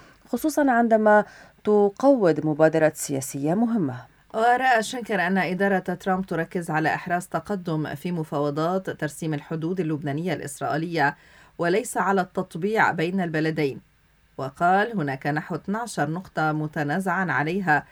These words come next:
Speaker 2: على طول الحدود، لكن مساحة الأراضي المعنية صغيرة نسبيًا،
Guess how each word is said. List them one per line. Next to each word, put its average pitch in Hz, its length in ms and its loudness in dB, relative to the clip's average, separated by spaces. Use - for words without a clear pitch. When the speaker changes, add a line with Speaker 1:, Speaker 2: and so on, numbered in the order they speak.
Speaker 2:
على 170 240 0
طول 247 340 -8
الحدود، 190 640 -4
لكن 160 380 -4
مساحة 143 500 -8
الأراضي 165 400 -2
المعنية 147 600 -2
صغيرة 175 640 0
نسبيًا، 151 640 -4